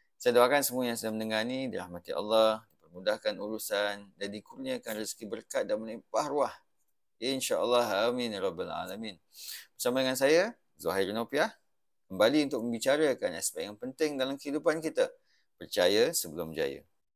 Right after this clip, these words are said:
Semalam kita bincangkan tentang tujuh tips, tujuh langkah macam mana nak percaya dan akhirnya kita akan lebih mudah untuk berjaya.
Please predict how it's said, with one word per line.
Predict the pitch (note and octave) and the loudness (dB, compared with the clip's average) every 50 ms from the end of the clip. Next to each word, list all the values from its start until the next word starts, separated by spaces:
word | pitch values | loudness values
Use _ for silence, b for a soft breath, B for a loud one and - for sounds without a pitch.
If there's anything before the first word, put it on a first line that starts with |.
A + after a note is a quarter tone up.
| _ _ | _ _
Semalam | - - - D3 D#3+ G3 G3+ G3 | -10 2 4 6 6 6 6 4
kita | F#3+ E3 E3 C#3 | 0 -2 -2 -2
bincangkan | C3+ C#3+ C#3+ - - C3 C3 C#3 - B2+ B2+ C3 | -2 -2 -2 0 0 0 0 0 -2 -2 -2 -2
tentang | - C3+ B2+ B2+ C3+ C3 C#3 C#3+ | -4 -6 -4 -2 -2 -2 -2 -2
tujuh | - D3+ D3+ D3+ C#3+ D3 D#3+ D#3+ | -4 -4 -4 -4 -2 -4 -4 -4
tips, | D3 - - C3 G#2 - - - - - - _ | -4 -6 -6 -6 -4 -2 -2 -4 -4 -6 -10 _
tujuh | - D3+ E3 D3+ D#3+ E3 D#3+ C#3+ | -4 -4 -4 -2 -2 -2 0 2
langkah | A#2+ A2+ A#2+ A#2+ - - F2+ F#2 - _ _ _ _ _ _ _ _ | 0 0 -2 -4 -4 -4 -4 -4 -6 _ _ _ _ _ _ _ _
macam | - A2+ - B2+ B2 | -10 -2 -2 -2 -2
mana | C#3 D#3 D#3+ D3+ A2 | 0 -2 -2 -2 -2
nak | - | -4
percaya | - A#2+ A2+ - A2 G2 G2+ G2 G2 - - G2+ - _ _ _ _ _ _ _ _ _ _ _ | -4 -6 -4 -4 -4 -2 -2 -2 -4 -4 -6 -8 -12 _ _ _ _ _ _ _ _ _ _ _
dan | F#2+ G2+ G2+ G#2+ B2+ C#3 - - _ _ _ _ | 2 2 4 4 2 -2 -8 -16 _ _ _ _
akhirnya | _ - - - - D3 D3 C3 | _ -12 -10 -6 -6 -4 -4 -4
kita | F#2+ - A2+ - C#3+ | -6 -6 -4 -2 -2
akan | D3 - D#3+ D#3+ D#3+ | -2 0 -2 -2 -2
lebih | D3+ D#3 D#3+ F#3 F3+ | -2 0 0 0 0
mudah | D#3 D#3+ D#3 C#3 A#2 A2 | 0 -2 -2 -2 -2 -2
untuk | G2 G2 A2 - G2 | -2 -4 -6 -6 -6
berjaya. | E2+ D3+ E3 E3+ D#3 A2+ D#2+ - | 0 0 2 2 2 0 -2 -4